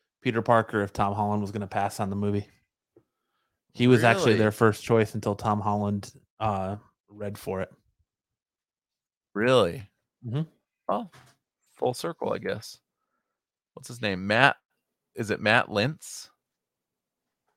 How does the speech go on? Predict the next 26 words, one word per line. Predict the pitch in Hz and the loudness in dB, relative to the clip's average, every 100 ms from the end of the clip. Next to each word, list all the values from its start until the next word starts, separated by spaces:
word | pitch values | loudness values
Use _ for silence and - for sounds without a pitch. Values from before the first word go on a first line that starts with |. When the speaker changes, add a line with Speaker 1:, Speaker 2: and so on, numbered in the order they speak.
| _ - - | _ -20 -8
Speaker 1:
I | - 101 | -4 -4
don't, | 101 87 | -4 -4
I | 107 | -4
don't | 107 | -4
know | 101 95 | -4 -6
his | 98 | -8
name. | 101 101 104 - | -8 -6 -6 -8
I | 110 | -10
just | 107 - - - _ _ _ _ _ _ _ - | -10 -10 -14 -18 _ _ _ _ _ _ _ -6
Speaker 2:
Yeah, | 92 | -2
that's | 87 87 101 | -2 -4 -4
Matt. | 92 - | -4 -2
He | 104 98 | -8 -4
plays | 101 95 | -4 -4
Bruno, | - 90 85 80 | -6 -8 -6 -2
right? | 85 90 - - _ _ _ _ _ - - - - | -2 -2 -4 -20 _ _ _ _ _ -20 -20 -12 -2
Did | 107 | 8
you | 135 143 | 8 12
Speaker 1:
We | |
Speaker 2:
notice | 131 131 139 | 12 12 12
Speaker 1:
don't | |
Speaker 2:
that | 131 165 | 10 10
Speaker 1:
talk | 165 | 8
Speaker 2:
subtle | 147 120 120 117 | 10 12 12 12
Speaker 1:
about | 160 156 - | 8 -4 -6
Bruno. | 151 147 131 127 131 127 127 | -4 -2 0 0 -2 -2 -4